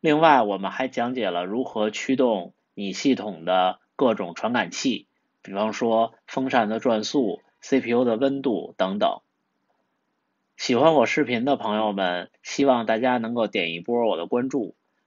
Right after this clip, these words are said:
这样呢，大家能够第一时间看到我的视频更新。后面我们还会陆续推出黑苹果相关的系列视频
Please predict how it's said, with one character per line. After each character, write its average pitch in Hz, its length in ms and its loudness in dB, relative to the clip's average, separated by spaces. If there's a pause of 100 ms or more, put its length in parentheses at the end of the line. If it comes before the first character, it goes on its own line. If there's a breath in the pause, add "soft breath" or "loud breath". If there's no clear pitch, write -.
(100)
这 147 100 4
样 123 200 4
呢， 113 200 -4
大 113 100 0
家 117 160 0
能 113 140 -6
够 120 120 -2
第 117 200 -2
一 131 100 2
时 110 220 -2
间 123 260 -2
看 117 300 -2
到 95 400 2 (160)
我 92 200 -4
的 90 120 -6
视 - 160 -6
频 107 180 -6
更 131 180 -4
新。 135 340 -2 (1000)
后 151 240 2
面 123 200 2
我 95 100 -2
们 95 160 -6
还 120 200 2
会 135 180 2
陆 139 180 2
续 123 220 0
推 127 240 -4
出 127 180 -2
黑 135 220 0
苹 123 180 -4
果 92 220 -2
相 120 240 -6
关 117 280 -2
的 90 300 0
系 - 220 -4
列 98 180 -2
视 104 160 -4
频 85 320 -10